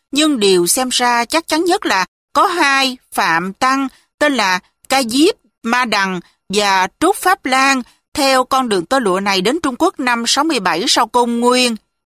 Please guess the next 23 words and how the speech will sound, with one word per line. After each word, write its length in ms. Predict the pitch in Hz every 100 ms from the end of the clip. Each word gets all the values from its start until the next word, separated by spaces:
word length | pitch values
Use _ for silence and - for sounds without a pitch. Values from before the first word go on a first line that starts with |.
| _ _ _ -
Hai 180 | 311 302
vị 200 | 226 202
này 140 | 208
mới 220 | 202 311
đi 200 | 320 294
nửa 180 | 254 202
đường 380 | 247 214 202 190 - _ -
đã 180 | 214 262
được 280 | 220 185
sứ 380 | - 269 294 403 415
giả 320 | 202 170 190
tiếp 200 | - 339 -
đón 240 | 254 320 440
trọng 280 | 233 175 190
hậu. 460 | 247 175 170 196 - _ _ _
Sứ 180 | - 349 339
giả 180 | 175
đó 200 | 202 240
là 320 | 359 254 196 185
một 240 | 190 -
đoàn 340 | 202 202 190
mười 120 | 196 196
tám 240 | 240